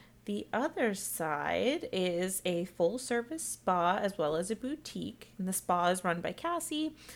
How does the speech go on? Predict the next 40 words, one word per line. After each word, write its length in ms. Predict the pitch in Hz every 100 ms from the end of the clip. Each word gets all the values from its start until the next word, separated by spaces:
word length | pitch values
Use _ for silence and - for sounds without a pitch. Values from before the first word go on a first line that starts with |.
| - -
She 220 | - 233
is 200 | 214 196
an 120 | 196
esthetician 760 | 196 208 - 220 254 254 254 254
for 160 | 208
over 220 | 165 - -
six 380 | - 185 -
years. 540 | 226 247 247 247 240 - - - - -
She 600 | - 214 202 190 185 180
is 380 | 170 170 175 -
very 380 | - 180 196 254
knowledgeable 800 | 247 220 220 220 233 226 220 220
and 180 | 233 170
sweet, 380 | - 285 302 -
and 260 | 196 190 185
she 140 | -
does 260 | 190 165 -
facials, 480 | 277 269 262 254 233
microblading, 680 | 220 214 214 214 214 208
dermaplaning, 760 | 196 190 196 190 196 190 190 185
lash, 300 | 180 185 -
and 200 | 190 175
brow 220 | 156 147
tinting. 600 | 165 - - - - - - - - - - -
She 140 | 214
offers 340 | 202 202 196
full 220 | - 214 196
body 280 | 196 190
waxing 520 | 190 226 233 - 240 214
and 100 | 190
doesn't 260 | 180 180
gender 320 | - 175 180 185
any 360 | 170 175 185 180
of 200 | 170 -
her 120 | 220
services, 800 | - 427 320 175 - - - -
so 200 | 208 -
all 240 | 214 247
are 180 | 202 202
welcome. 640 | 180 160 - - - 196